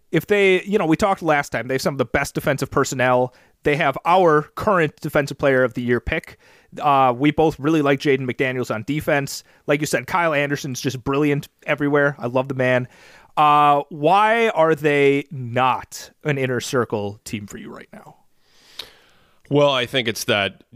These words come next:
Speaker 2: deep playoff. You know, I've talked about this before. The difference between winning two playoff series in the N B A playoff tournament and four i-, is a big level, especially if you have a high seed. Because what it means is you can beat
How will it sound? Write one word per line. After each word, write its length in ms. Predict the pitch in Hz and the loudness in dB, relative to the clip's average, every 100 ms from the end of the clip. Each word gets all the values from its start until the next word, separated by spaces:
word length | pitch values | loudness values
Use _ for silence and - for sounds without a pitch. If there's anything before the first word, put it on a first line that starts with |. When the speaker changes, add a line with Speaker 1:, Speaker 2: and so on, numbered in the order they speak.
| 107 101 | -16 -2
Speaker 2:
deep 360 | 123 117 - | 0 0 -6
playoff. 840 | - 117 98 92 87 87 - - - - | -4 -2 0 0 0 -4 -10 -20 -20 -12
You 140 | 120 95 | -4 -2
know, 380 | 85 82 90 - | 0 -2 -8 -6
I've 160 | 113 113 | -6 -2
talked 180 | 113 95 | -4 -2
about 200 | 98 92 | -2 -2
this 140 | 92 | -6
before. 680 | - 87 - 101 90 80 85 - | -8 -8 0 2 2 -2 -10 -14
The 120 | 107 | -8
difference 380 | 98 113 113 98 | -4 -2 -4 -6
between 680 | 95 - 107 101 98 95 92 _ | -10 -6 -2 0 -2 -4 -10 _
winning 380 | 104 113 101 90 - | 0 0 0 -6 -8
two 240 | - 147 | 0 0
playoff 440 | 139 120 120 120 | 0 -2 0 -2
series 580 | - 127 110 110 110 - - | -2 -2 0 0 -2 -4 -6
in 100 | 107 | -2
the 140 | 104 | 0
N 120 | 107 | -2
B 120 | 107 101 | -2 -2
A 100 | 98 | -2
playoff 320 | 107 98 95 | -2 -2 -2
tournament 420 | 113 98 98 92 | -2 -2 -2 -4
and 180 | 92 92 | -4 -6
four 600 | - - 120 101 85 82 _ - _ - | -8 -2 0 2 0 -4 _ -20 _ -8
i-, 100 | 117 | -6
is 180 | 123 113 | -4 -4
a 60 | 107 | -4
big 260 | - 120 | -2 -2
level, 500 | 107 92 82 78 - _ _ - | 0 -2 -4 -10 -16 _ _ -16
especially 440 | - 117 113 135 | -4 -4 -2 -2
if 100 | 113 | -2
you 80 | 117 | -2
have 120 | 104 | -2
a 40 | 98 | -2
high 200 | 101 104 | -4 -4
seed. 420 | - 98 82 82 | -6 -8 -8 -12
Because 260 | - 120 104 | -4 -2 0
what 100 | 127 | -2
it 80 | 147 | 0
means 300 | 196 175 120 | -4 -2 0
is 240 | 101 95 - _ _ _ | 0 -2 -12 _ _ _
you 200 | - 117 | -2 -2
can 240 | 113 127 104 | 0 -2 -2
beat 320 | 123 143 | 0 0